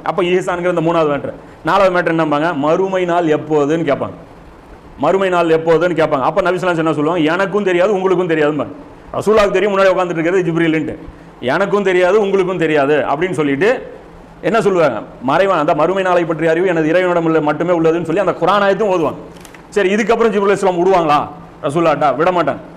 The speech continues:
மறுமை நாள் தெரியாதுன்னு சொல்லியாச்சுல, தெரியாத விஷயத்தை கேள்வி கேட்கலாமா? தெரியாது. "அப்பா, எனக்கும் தெரியாது, உனக்கும் தெரியாது,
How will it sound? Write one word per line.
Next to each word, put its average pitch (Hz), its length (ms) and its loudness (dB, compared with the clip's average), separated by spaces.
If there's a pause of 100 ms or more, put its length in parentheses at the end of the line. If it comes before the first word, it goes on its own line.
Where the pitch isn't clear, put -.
(300)
மறுமை 185 240 0
நாள் 185 140 0
தெரியாதுன்னு 185 340 0
சொல்லியாச்சுல, 156 560 0
தெரியாத 190 260 2
விஷயத்தை 170 280 -2
கேள்வி 175 180 0
கேட்கலாமா? 151 420 0 (1000)
தெரியாது. 156 520 0
"அப்பா, 165 160 0
எனக்கும் 151 360 0
தெரியாது, 165 360 0
உனக்கும் 165 260 -2
தெரியாது, 165 480 0